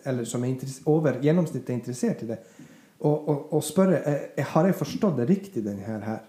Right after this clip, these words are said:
Jeg kunne ha bidratt for eksempel der, eh, å få i gang en diskusjon sånn at vi kunne, men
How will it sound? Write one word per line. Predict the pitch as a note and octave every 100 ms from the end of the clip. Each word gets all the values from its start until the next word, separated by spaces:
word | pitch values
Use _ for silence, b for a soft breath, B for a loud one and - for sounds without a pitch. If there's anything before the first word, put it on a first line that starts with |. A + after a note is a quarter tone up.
| _ b b b b
Jeg | D#3
kunne | A3 G#3
ha | C3
bidratt | C3+ F3 D3+ B2 G#2
for | A#2
eksempel | G#2+ A#2 A2 - G#2
der, | A2+ A2+ - _ b b b b
eh, | C3
å | C3+ C3
få | C#3+
i | C3
gang | C3+ C3
en | A#2+
diskusjon | A#2 A#2 A#2+ - A3+ C#3+
sånn | B2+
at | A#2
vi | B2
kunne, | - B2
men | C3 E3+